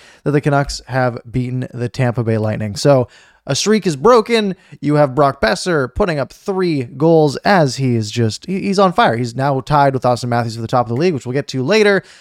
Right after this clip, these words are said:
Um, so, as always, if you're new here, make sure to subscribe to the S D P N channel. You can also follow at S D P N Sports on Twitter. You can find me, Parker's Pucks, on YouTube and Twitter. Uh, but folks, let's get right into it with the first period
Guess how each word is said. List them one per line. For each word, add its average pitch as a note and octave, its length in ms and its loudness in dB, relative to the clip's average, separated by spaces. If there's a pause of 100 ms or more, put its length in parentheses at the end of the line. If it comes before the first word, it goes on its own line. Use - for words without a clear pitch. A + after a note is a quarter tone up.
(140)
Um, C#3+ 300 2
so, A#3+ 340 -2
as D#3 240 0
always, A2 460 -2
if - 180 -2
you're A2+ 120 -2
new A2+ 120 0
here, D#3+ 160 -2
make D3+ 160 -4
sure - 140 -14
to - 40 -12
subscribe A#2 400 -2
to C#3 60 -6
the A2+ 100 0
S A2 100 -4
D A2 100 -8
P A2 200 -6
N G2+ 120 -6
channel. G3+ 320 -2
You B2 80 -6
can A2 80 -8
also A2 200 -8
follow A#2 280 -2
at A2+ 80 0
S A2 160 -4
D A#2+ 80 -8
P A#2 100 -4
N A2 100 -6
Sports D3 340 -2 (340)
on B2+ 320 -4
Twitter. A#3 340 2 (140)
You E3+ 60 -20
can F#3 120 -6
find A3 200 0
me, A#3+ 220 -2
Parker's F3+ 340 0
Pucks, - 400 0
on D#3+ 100 -2
YouTube C#3 420 -2
and C3 280 -2
Twitter. C#3 380 0 (220)
Uh, C3+ 120 -2
but B2 140 -6
folks, - 460 0
let's C#3 400 -2
get C3+ 280 0
right C3+ 480 2
into C#3+ 340 -2
it C3+ 180 2 (320)
with F3+ 320 2 (120)
the D3+ 240 -2
first - 580 0 (260)
period A#2+ 440 0